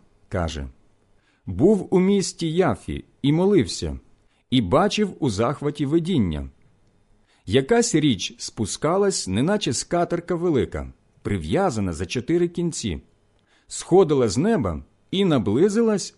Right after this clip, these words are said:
аж до мене. Приглянувся я пильно до неї і спостеріг, та й побачив чотироногих землі, звірів і плазунів, і птиць небесних.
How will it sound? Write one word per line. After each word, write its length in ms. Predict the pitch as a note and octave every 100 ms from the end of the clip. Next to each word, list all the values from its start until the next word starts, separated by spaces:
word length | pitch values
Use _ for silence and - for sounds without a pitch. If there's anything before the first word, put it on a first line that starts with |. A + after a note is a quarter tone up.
| -
аж 240 | C3 F3
до 160 | D3 F#3+
мене. 420 | E3+ G#2 D2+ C#2 - _ _ _ _ _ _ _ _ _ _ _ -
Приглянувся 720 | C3 G#2+ D3+ A#3 A#3 A3+ F#3
я 140 | G#3+
пильно 440 | G#3+ G#3 G3+ F#3+ F3+
до 120 | F#3
неї 440 | F#3 F3+ E3+ E3+ E3+ _ _ _
і 140 | - F3
спостеріг, 840 | - F3 - C3 B2 F#3+ A3 - _ -
та 100 | D#3+
й 80 | G#3
побачив 800 | A#3 F3 C3 D#3+ E3+ G#3 G3 G#3
чотироногих 840 | - D#3+ C3+ B2 A2+ D3+ G3 F3
землі, 500 | D3+ F#3 D3+ G#2 D2 - _ _ -
звірів 640 | D#2 D2 A#2 F#3 F3 D#3 - -
і 80 | B2+
плазунів, 640 | B2+ C3+ A#2+ B2 F#2+ C#2+ - _ _ _ _ _ _ _
і 140 | D3 F3
птиць 480 | - - A3+ -
небесних. 720 | - F2+ E2 D2 - D2 -